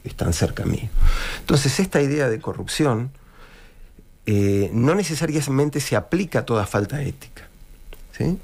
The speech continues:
Es decir, las faltas éticas o los comportamientos que son condenables en términos éticos no necesariamente son comportamientos corruptos.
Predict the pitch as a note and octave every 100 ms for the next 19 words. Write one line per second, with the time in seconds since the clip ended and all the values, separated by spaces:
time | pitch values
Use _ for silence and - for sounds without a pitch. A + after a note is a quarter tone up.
0 | - F#2 - G2+ F2 C#3 C#3 B2 - D#3+
1 | D#3+ D#3 F#3 A3+ - - - - G#2 G2
2 | - C#3 - G#2 C3 B2+ - G#2 - B2
3 | F#2+ F2+ G2 B2+ C#3 A#2+ B2+ C#3 - F#2+
4 | G2+ G2+ A2+ - C3+ C#3+ D#3+ D3+ - -
5 | - C#3+ D#3+ - D3 C3 B2 B2+ C#3 C#3
6 | D3 - - - A#2+ A#2+ A#2 A2+ - G2
7 | C#3+ - - C3+ - -